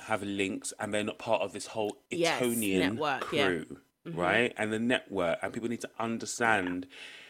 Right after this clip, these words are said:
Speaker 1: in politics, your network is massively powerful.
Speaker 2: Absolutely.
Speaker 1: You scratch my back and I will reward you in other
Speaker 2: Yeah.
Speaker 1: ways, irrespective of if how I reward you is unethical
Speaker 2: Yeah.
Speaker 1: to the country.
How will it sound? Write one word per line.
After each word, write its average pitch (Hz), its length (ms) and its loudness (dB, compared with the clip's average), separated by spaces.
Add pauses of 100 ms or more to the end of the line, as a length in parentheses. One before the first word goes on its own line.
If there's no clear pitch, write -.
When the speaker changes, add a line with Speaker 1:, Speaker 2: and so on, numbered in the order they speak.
(180)
Speaker 1:
in 104 160 -2
politics, 135 480 2
your 98 100 0
network 107 580 2
is 92 140 -6
massively 98 600 -4
powerful. 98 260 2 (240)
Speaker 2:
Absolutely. 143 280 -6 (960)
Speaker 1:
You 117 140 -2
scratch - 380 2
my 117 140 6
back 107 280 8
and 95 120 2
I 95 80 4
will 95 160 -2
reward 95 580 -2
you 90 180 2
in 98 220 -6
other 101 180 0
Speaker 2:
Yeah. 113 140 0
Speaker 1:
ways, 90 600 -2 (260)
irrespective 117 680 0
of 101 160 -2
if 110 120 -2
how 120 240 4
I 117 80 8
reward 110 460 2
you 92 100 -2
is 92 180 -8
unethical 120 800 -6
Speaker 2:
Yeah. 165 160 0
Speaker 1:
to 160 60 2
the - 60 -4
country. - 640 -8